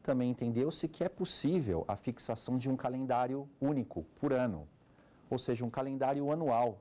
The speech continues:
que o juiz, mediante ato único, fixaria com todas as saídas. É claro que o ideal é evitar as padronizações, mas não sendo possível, entendeu o S T J, para que não fique ofendido o direito subjetivo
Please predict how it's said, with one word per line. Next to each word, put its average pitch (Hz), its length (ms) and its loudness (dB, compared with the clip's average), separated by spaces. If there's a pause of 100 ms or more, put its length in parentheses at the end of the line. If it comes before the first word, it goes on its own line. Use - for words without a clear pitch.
(120)
que - 80 -6
o 107 40 -2
juiz, 107 320 2
mediante 98 540 0
ato 92 320 0
único, 113 460 -4
fixaria 127 680 0
com 104 180 -6
todas 127 320 -2
as 131 80 -4
saídas. 107 680 -2 (640)
É - 80 -2
claro 151 260 -4
que 123 140 -8
o 117 40 0
ideal 107 380 2
é 123 100 2
evitar 127 680 -2
as - 160 -16
padronizações, 117 1200 -4 (460)
mas 127 280 0
não 135 160 0
sendo 101 320 -4
possível, 120 600 -2
entendeu 92 400 -2
o 90 60 2
S 87 200 -4
T 90 160 -6
J, 82 480 -4 (600)
para 117 160 -2
que - 120 -10
não 127 300 0
fique 113 340 -4
ofendido 104 540 -4
o 92 40 -4
direito 92 360 -2
subjetivo 104 960 -2